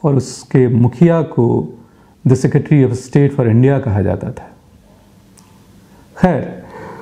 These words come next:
उस चिट्ठी के साथ रिकॉर्ड के लेबल का ड्राइंग भी लगाया गया था। उस लेबल की परिधि भी दी गई थी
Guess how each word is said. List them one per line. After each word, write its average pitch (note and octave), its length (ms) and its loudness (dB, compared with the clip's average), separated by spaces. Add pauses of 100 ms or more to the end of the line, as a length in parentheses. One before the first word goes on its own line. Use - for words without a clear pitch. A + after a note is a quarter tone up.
(360)
उस G3+ 160 2
चिट्ठी B3 280 4
के G3+ 140 2
साथ C#3+ 460 -2 (480)
रिकॉर्ड F#3+ 520 2
के D#3 100 4
लेबल C#3+ 380 4
का C3+ 260 0
ड्राइंग D3+ 520 2
भी A#2 360 2
लगाया A#2 380 2
गया G#2 280 0
था। - 360 -12 (680)
उस - 180 0
लेबल C#3 280 4
की B2 160 0
परिधि D3 380 2
भी D3+ 100 4
दी A#2 180 4
गई A2 200 4
थी A2+ 480 0